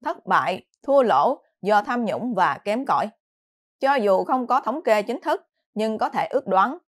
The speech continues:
tổng thiệt hại lên tới vài trăm ngàn tỷ đồng. Việc chỉ trích Nguyễn Tấn Dũng, phân tích, nhận định về hậu quả mà Tấn Dũng và phe nhóm tạo ra, liệu giờ đây có thành tội vì thời thế đã thay đổi?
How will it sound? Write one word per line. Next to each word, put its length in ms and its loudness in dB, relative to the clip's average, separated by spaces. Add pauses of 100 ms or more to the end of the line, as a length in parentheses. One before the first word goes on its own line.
(100)
tổng 220 2
thiệt 180 -2
hại 220 -2
lên 240 -4
tới 200 0
vài 240 0
trăm 280 -4
ngàn 260 -8
tỷ 120 -6
đồng. 200 0 (680)
Việc 300 -2
chỉ 200 0
trích 140 0
Nguyễn 260 -6
Tấn 200 -4
Dũng, 240 -2 (300)
phân 240 -2
tích, 140 -2 (180)
nhận 240 -6
định 220 -2
về 160 0
hậu 200 -2
quả 360 0 (280)
mà 220 0
Tấn 260 -4
Dũng 340 -4
và 160 0
phe 220 -4
nhóm 220 -6
tạo 200 -6
ra, 400 0 (240)
liệu 240 -2
giờ 160 0
đây 220 0
có 180 -8
thành 280 -8
tội 300 -2 (300)
vì 200 -2
thời 180 -2
thế 240 -4
đã 160 -4
thay 200 -6
đổi? 260 -2